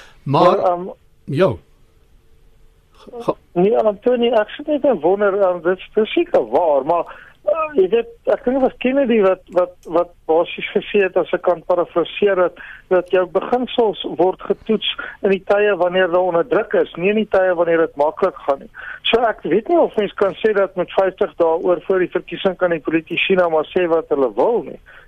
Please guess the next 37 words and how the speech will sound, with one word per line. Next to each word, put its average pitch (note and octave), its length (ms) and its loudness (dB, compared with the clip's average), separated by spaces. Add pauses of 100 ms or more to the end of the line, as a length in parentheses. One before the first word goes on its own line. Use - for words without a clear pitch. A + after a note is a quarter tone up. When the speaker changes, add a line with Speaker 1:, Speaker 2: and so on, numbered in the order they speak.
Speaker 2:
En F#3+ 200 0
die F#3 80 0
president F3+ 600 -2
is A3 140 -2
daarom F3 320 0
nog F#3+ 120 -2
die F3 120 -2
president F3 400 -2
van G3 100 0
die D#3+ 80 -2
land D#3+ 240 0
en, E3 280 -2
soos D3+ 220 -2
ons D3 160 -2
almal D#3 280 2
weet, C#3+ 160 -2
die C#3 80 2
leier C3+ 320 2
van C#3+ 160 0
die C#3+ 100 0
A C#3+ 160 2
N C3+ 80 -6
C. E3+ 320 0 (440)
En F#3 160 2
ek F3+ 120 0
dink G#3+ 200 -2
nie B3 100 2
hy F#3+ 60 4
het F3 100 -4
die F3+ 100 -2
lisensie D#3 720 0 (240)
om E3 240 2
net E3+ 240 0 (300)
enige F3+ 340 2
ding C#3+ 200 0
er, C#3+ 80 0 (160)
uh, F#2 60 2